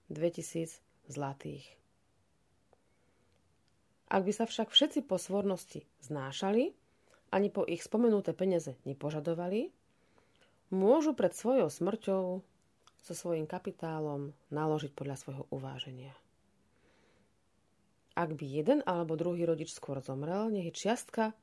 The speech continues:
celá rovnakým dielom medzi deťmi rozdelená. Obaja synovia sú povinní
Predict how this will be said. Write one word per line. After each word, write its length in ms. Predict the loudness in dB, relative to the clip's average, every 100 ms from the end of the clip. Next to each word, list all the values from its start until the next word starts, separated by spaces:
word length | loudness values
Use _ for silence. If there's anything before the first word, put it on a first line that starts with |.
| -10
celá 400 | -2 0 0 0
rovnakým 560 | 0 -2 -4 -4 -4
dielom 320 | -2 -4 -2
medzi 240 | -4 -6 -8
deťmi 560 | -4 -6 -4 -8 -8
rozdelená. 720 | -8 -8 -6 -6 -8 -12 -16 -20 _ _ _ _ _ _ _ _ _ _ _ _ _ _ _ _ _ _ _ _
Obaja 320 | 2 6 4
synovia 480 | 4 6 6 6 4
sú 160 | 2 4
povinní 640 | 4 6 4 4 2 -2